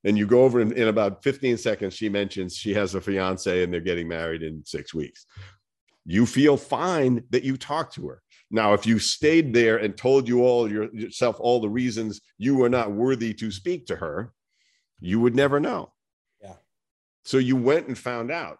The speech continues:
Speaker 1: versus, and you may find out also, you're not, you stop projecting, "Oh, she's the perfect woman." You could find her annoying in fifteen minutes.
Speaker 2: <laughs> Right.
Speaker 1: Uh,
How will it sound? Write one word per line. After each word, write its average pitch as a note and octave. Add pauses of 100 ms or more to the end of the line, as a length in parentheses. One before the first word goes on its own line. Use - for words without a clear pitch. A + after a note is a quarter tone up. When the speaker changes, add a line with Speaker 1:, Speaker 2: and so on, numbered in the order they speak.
Speaker 1:
versus, B2+
and C3+
you B2
may C#3+
find A2+
out - (300)
also, A#2+
you're A#2
not, C3
you A#2+
stop B2+
projecting, A#2+
"Oh, A#2
she's -
the -
perfect A2
woman." A#2 (360)
You F#3+
could -
find C3
her D#3+
annoying F#2
in F2
fifteen F2
minutes. D2
Speaker 2:
<laughs> D3
Right. D#3+
Speaker 1:
Uh, -